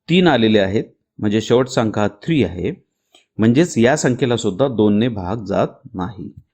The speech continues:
पुढची संख्या घेऊया, एक हजार दोनशे. याच्या एकक स्थानी किती आहेत? शून्य. एकक स्थानी शून्य आहेत, म्हणजेच या संख्येला दोनने भाग जातो. पुढची संख्या बघा,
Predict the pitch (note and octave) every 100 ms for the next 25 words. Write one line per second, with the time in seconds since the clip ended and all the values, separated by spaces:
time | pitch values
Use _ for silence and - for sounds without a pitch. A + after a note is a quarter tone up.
0 | _ - B2+ E3 D#3 D#3 D#3+ D3+ D3 D3
1 | A3 - _ _ _ - D3+ D#3 C#3 D#3+
2 | A#3 - _ G#2 G#2 C3 A#2 - E2 D2+
3 | - _ _ _ - A2 A#2+ E3 F#3 D#3+
4 | - D#3+ D#3+ D#3 D#3 E3 G#3 - - A2
5 | F2 - - _ _ - F#2 C3 - C#3
6 | C#3+ - C3 C#3 C#3+ A#2 A2 C3+ G3 -
7 | _ _ G#2+ B2+ - A#2 - C3+ A2+ G#2+
8 | A2 A2+ G#2 G3 - _ _ F#2 F#2+ F#2+
9 | D#2+ D2 - _ _ _ _ A#2+ A#2 E3+
10 | D#3 D3+ D3+ C#3+ C3+ D3+